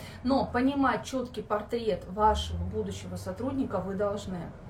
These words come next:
Иначе даже если, когда вы его берете на испытательный срок, проходит время, вы понимаете, что вы с ним не срабатываетесь, не потому даже, что он некомпетентен в каких-то вопросах, а только потому, что вы не сходитесь по характеру. Еще один совет.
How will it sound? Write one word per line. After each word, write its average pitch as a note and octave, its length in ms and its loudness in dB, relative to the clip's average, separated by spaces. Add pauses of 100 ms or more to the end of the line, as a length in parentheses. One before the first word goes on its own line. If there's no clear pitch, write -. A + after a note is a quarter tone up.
(380)
Иначе C4 320 2
даже B3+ 280 2
если, B3 520 -2
когда A#3 380 2
вы A3+ 120 0
его A3 180 -4
берете A3 420 -6
на G#3+ 80 -4
испытательный G#3 520 -4
срок, D#4 260 -4
проходит G#3+ 320 0
время, C4 240 0
вы - 60 -8
понимаете, G#3 440 -4
что - 180 -8
вы G3+ 140 -4
с - 80 -10
ним G#3 140 -6
не G3+ 80 -6
срабатываетесь, A#3+ 800 -2
не C#4 240 2
потому C#4 440 2
даже, G#3+ 260 -2
что - 160 -4
он A#3 80 -2
некомпетентен A#3+ 680 -4
в - 40 -12
каких-то - 360 -8
вопросах, C#4+ 460 0 (500)
а C#3 120 4
только D3 340 -2
потому, C4+ 420 4
что - 180 -4
вы A#3+ 120 -2
не G#3 100 -2
сходитесь A#3+ 500 -4
по F#3+ 240 -6
характеру. F#3+ 600 -2 (1200)
Еще C#4 440 2
один A#3 300 4
совет. G3+ 420 -2